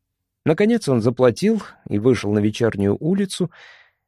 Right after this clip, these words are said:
Мейсон мог бы поручиться, что еда остыла, и неудивительно, ведь прошло около часа, как он вышел из дома.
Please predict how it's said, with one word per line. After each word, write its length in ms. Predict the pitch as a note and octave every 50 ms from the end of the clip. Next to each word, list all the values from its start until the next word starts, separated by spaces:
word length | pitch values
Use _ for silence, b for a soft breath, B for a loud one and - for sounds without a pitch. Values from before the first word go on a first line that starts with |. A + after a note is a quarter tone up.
| _
Мейсон 360 | - A2 D#3 D#3 - D#3+ D3 D3
мог 160 | D3+ D3+ C3+
бы 120 | C#3 D3
поручиться, 540 | C#3+ - D3 D#3 D3+ - G#3+ A3 - - C#3
что 240 | A#2+ - - D3 C#3
еда 540 | A#2+ A#2 C3+ D3+ C#3 C#3 G3 A3+ A3+ A3 -
остыла, 600 | - D#3+ F3+ - - - - E3+ B2 F2+ E2 F2
и 200 | F#2 F#2 G2+ A2+
неудивительно, 800 | A2+ A#2 B2+ C3+ B2 A2 A2+ G2 G#2+ D3+ G3 - - G3+ C3+ G#2+
ведь 320 | F#2 G2+ G#2+ G2 - - -
прошло 500 | - A#2 A#2+ - - - F2+ F#2+ A2+ C#3
около 320 | D3 C#3+ C#3+ C3 B2 A#2
часа, 380 | - - - D3 G3+ - - G3+
как 160 | - C#3+ -
он 100 | B2+ A2+
вышел 340 | G#2+ G#2 G2 - - G#2 B2+
из 100 | C#3 D3+
дома. 460 | D3+ D#3 D3 A2+ F2+ B1+ C2+ - -